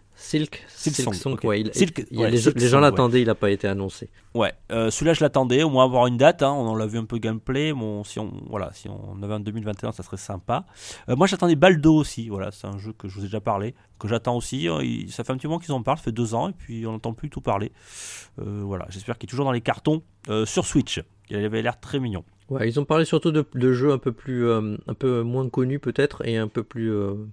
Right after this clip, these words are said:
Speaker 1: on va dire indé, parce que, euh, maintenant,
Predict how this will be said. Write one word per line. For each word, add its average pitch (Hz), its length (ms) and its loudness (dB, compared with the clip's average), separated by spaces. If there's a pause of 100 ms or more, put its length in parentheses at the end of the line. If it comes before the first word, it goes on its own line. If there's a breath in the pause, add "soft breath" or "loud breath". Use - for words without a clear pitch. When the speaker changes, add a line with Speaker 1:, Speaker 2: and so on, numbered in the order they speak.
(260)
Speaker 1:
on 104 40 -10
va 98 100 -4
dire - 240 -6
indé, 120 400 2 (160)
parce - 160 -18
que, - 100 -8
euh, 101 100 -6 (560)
maintenant, 107 300 -2